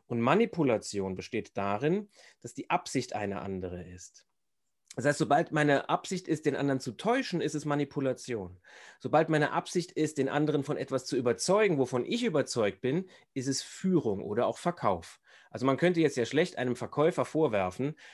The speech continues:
wenn er total begeistert von seinem Produkt erzählt und der Kunde kauft nachher, weil der Verkäufer so begeistert war und auch wirklich nachgehört hat und gefragt hat und weiß, was der Kunde will und es ist das Richtige für den Kunden.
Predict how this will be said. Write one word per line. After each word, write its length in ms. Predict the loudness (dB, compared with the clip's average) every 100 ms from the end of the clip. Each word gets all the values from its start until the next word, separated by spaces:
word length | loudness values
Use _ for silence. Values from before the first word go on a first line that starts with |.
| -4
wenn 100 | 0
er 80 | 0
total 400 | 0 0 2 2
begeistert 600 | 2 4 4 4 0 -2
von 160 | 0
seinem 240 | 2 2 0
Produkt 400 | 2 2 2 -4
erzählt 580 | -8 -6 -4 -2 -4 -8 -20 -10
und 180 | -2 2
der 80 | 2
Kunde 340 | 4 4 4
kauft 380 | 4 6 4 4
nachher, 300 | 0 0 2
weil 100 | 2
der 80 | 2
Verkäufer 460 | 0 4 6 6 4
so 120 | 2
begeistert 640 | 2 6 6 4 0 -2
war 240 | -4 -4
und 140 | -2 -2
auch 100 | 0
wirklich 220 | -2 0
nachgehört 680 | 2 2 2 2 4 2 0
hat 120 | -10
und 100 | -8
gefragt 540 | -8 0 4 4 0
hat 180 | -12 -8
und 200 | -8 -8 -10 -18 0
weiß, 320 | 4 6 4
was 160 | 2 2
der 100 | 0
Kunde 320 | 0 0 6
will 160 | 6
und 100 | 6
es 100 | 2
ist 120 | 0 -2
das 160 | 2
Richtige 380 | 4 4 2 0
für 100 | 2
den 140 | 0
Kunden. 340 | 2 2 2